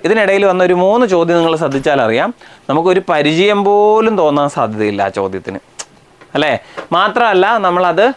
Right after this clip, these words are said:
വല്ലാതെ അങ്ങ് എഴുതി കുളമാക്കാനും സാധ്യതയുണ്ട്. അപ്പോൾ അതിനുള്ള ചില മാർഗ്ഗങ്ങളാണ് ഞാൻ പറഞ്ഞത്. അപ്പോൾ അതുകൊണ്ട് ഞാൻ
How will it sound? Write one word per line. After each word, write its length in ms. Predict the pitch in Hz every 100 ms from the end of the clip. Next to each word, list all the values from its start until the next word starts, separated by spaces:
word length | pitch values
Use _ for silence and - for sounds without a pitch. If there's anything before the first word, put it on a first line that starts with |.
| _ 151
വല്ലാതെ 640 | 147 165 170 175 185 196 185
അങ്ങ് 140 | 170 139
എഴുതി 220 | 147 208 - - _ -
കുളമാക്കാനും 680 | 151 165 165 135 143 143 143
സാധ്യതയുണ്ട്. 480 | 120 110 113 110 170 - - -
അപ്പോൾ 140 | 139 185
അതിനുള്ള 280 | 175 196 196 202
ചില 140 | 180 175 156
മാർഗ്ഗങ്ങളാണ് 600 | 143 151 165 170 147 143 135
ഞാൻ 80 | 127
പറഞ്ഞത്. 360 | 113 110 117 123 285 - -
അപ്പോൾ 140 | - 143
അതുകൊണ്ട് 220 | 160 190
ഞാൻ 80 | 202